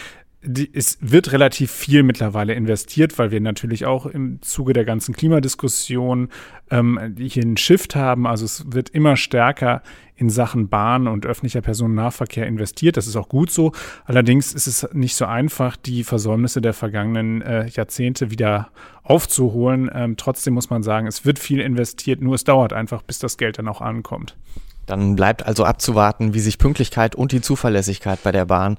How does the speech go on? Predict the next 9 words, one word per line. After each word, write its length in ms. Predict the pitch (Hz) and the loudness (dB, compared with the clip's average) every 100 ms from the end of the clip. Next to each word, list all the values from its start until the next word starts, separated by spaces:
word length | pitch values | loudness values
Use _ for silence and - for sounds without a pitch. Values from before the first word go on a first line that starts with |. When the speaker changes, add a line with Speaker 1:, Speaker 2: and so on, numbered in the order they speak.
| - | 2
Speaker 2:
demnächst 400 | 101 95 95 - | 2 4 0 -2
entwickeln 420 | 101 95 85 82 | -2 -2 -2 -2
werden. 200 | 85 92 | -2 -4
Vielen 260 | - 127 110 | -2 0 2
Dank 180 | 107 | 0
für 100 | - | 0
das 160 | 107 - | -2 -2
Gespräch. 500 | - - 90 - - - - - | -4 -2 -2 -2 -8 -6 -6 -4
Speaker 1:
Gerne. 260 | 170 156 | -4 -4